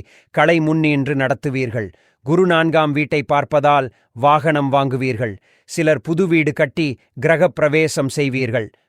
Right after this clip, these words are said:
குரு ஆறாம் வீட்டை பார்ப்பதால் நோய் குறையும். வழக்கில் வழக்கறிஞரை மாற்றி வெற்றி பெறுவீர்கள். குரு எட்டாவது வீட்டை பார்ப்பதால்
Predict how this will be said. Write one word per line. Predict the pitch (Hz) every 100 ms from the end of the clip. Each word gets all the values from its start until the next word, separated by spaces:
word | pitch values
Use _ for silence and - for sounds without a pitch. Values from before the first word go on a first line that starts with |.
| -
குரு | 151 180 180
ஆறாம் | 170 170 170 165
வீட்டை | 156 160 165 151
பார்ப்பதால் | - 147 - 151 151 139 110 _ -
நோய் | 151 156 143
குறையும். | 156 139 131 120 - _ _ -
வழக்கில் | 151 160 - 170 135
வழக்கறிஞரை | 147 165 165 165 151 151 143 143
மாற்றி | 135 139 147 156 147
வெற்றி | 139 - 156
பெறுவீர்கள். | 147 135 131 131 123 104 - - _
குரு | 143 170 175
எட்டாவது | 147 139 175 156 151 151
வீட்டை | 143 147 151 135
பார்ப்பதால் | 143 131 151 143 143 123